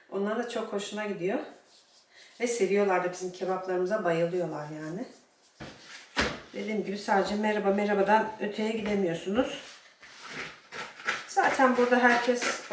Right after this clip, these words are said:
o kadar yoğun çalışıyor ki arkadaşlar. Türkiye gibi değil yani.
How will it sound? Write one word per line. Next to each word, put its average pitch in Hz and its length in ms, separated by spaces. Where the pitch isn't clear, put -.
o - 40
kadar 220 320
yoğun 214 300
çalışıyor 208 600
ki 190 60
arkadaşlar. 175 680
Türkiye 208 480
gibi 202 200
değil 170 220
yani. 160 360